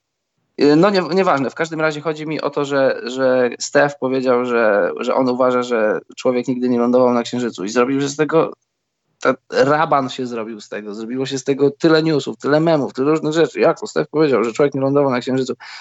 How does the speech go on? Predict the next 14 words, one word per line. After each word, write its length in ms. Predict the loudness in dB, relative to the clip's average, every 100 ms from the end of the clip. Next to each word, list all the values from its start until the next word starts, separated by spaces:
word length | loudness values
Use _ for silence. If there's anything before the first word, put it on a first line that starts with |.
| -20 -4
Po 100 | -2
czym 140 | 2 2
Steph 220 | 2 2
za 100 | 0
dwa 200 | 2 0
dni 140 | 0
powiedział, 380 | -2 0 0 0
że, 160 | -2 -4 -4
że, 400 | 2 2 2 0
że 100 | -2
na 140 | 0
milion 260 | 0 0 0
procent 340 | -4 -4 0
żartował. 440 | 0 0 0 0